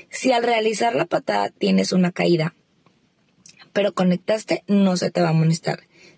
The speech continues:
Si realizas el giro y caes sin tener impacto, sí tendrás tu amonestación. Además, cada round se, se te-, tendrá derecho a cinco amonestaciones,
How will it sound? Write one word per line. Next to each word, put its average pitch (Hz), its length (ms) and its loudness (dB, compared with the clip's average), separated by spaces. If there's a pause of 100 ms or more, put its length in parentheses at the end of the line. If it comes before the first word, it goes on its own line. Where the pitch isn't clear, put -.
Si 190 160 0
realizas 220 420 0
el 220 100 -2
giro 254 400 -2 (360)
y 175 140 0
caes 214 460 -2 (200)
sin - 420 -2 (240)
tener 185 320 0
impacto, 208 560 -2 (320)
sí - 260 -4
tendrás 180 480 -2
tu 170 100 -4
amonestación. 156 760 -2 (1040)
Además, 202 560 0 (220)
cada 214 320 0
round 226 340 -2 (580)
se, 202 760 0 (1080)
se 233 160 -2
te-, 220 140 0
tendrá 196 380 0
derecho 190 360 0
a 185 60 0
cinco 202 320 -2
amonestaciones, 202 1000 -2